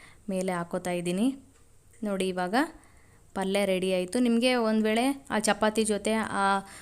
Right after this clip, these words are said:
ಫ್ರೈ ಮಾಡ್ಕೊಂಡಿದ್ವಲ್ಲ ಆ ಉಂಡೆಗಳು, ಆ, ತಿನ್ನೋಕ್ಕೆ ಇದು ಆಯಿತು ಅಂದರೆ ನೀವು ಅದನ್ನು ಬಿಡಿಸಿ ಕೂಡ,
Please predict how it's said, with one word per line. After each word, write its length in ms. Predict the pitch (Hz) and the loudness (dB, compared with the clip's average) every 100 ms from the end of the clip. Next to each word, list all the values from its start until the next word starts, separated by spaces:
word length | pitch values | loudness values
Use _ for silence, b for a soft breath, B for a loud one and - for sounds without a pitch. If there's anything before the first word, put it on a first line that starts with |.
| B | B
ಫ್ರೈ 200 | - 220 | 2 4
ಮಾಡ್ಕೊಂಡಿದ್ವಲ್ಲ 720 | 226 214 208 196 190 190 202 208 | 6 4 0 0 0 0 0 2
ಆ 280 | 185 190 | 2 2
ಉಂಡೆಗಳು, 560 | 196 190 196 196 190 262 302 B B - 196 | 0 0 0 2 2 2 0 B B -6 -2
ಆ, 380 | 196 190 190 190 - | 0 0 -2 -4 -2
ತಿನ್ನೋಕ್ಕೆ 420 | 226 220 220 220 | 4 4 4 2
ಇದು 160 | 202 202 | 2 4
ಆಯಿತು 260 | 196 196 | 4 2
ಅಂದರೆ 140 | 196 247 | 0 4
ನೀವು 240 | 254 220 | 4 4
ಅದನ್ನು 340 | 208 208 214 202 | 4 2 2 2
ಬಿಡಿಸಿ 400 | 196 202 - 220 | 4 6 6 4
ಕೂಡ, 200 | 214 | 0